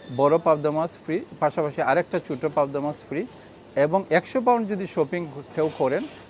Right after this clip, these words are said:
তাহলে ওনাদেরকে আমরা একটা শোল অথবা সরপটি বড়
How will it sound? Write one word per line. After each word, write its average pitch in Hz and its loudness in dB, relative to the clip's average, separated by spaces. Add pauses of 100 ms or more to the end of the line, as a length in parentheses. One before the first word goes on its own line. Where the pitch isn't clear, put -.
(100)
তাহলে 165 6 (160)
ওনাদেরকে 175 -2 (440)
আমরা 151 2 (160)
একটা 175 -2 (120)
শোল 165 4 (460)
অথবা 156 0 (340)
সরপটি 160 2 (140)
বড় 127 4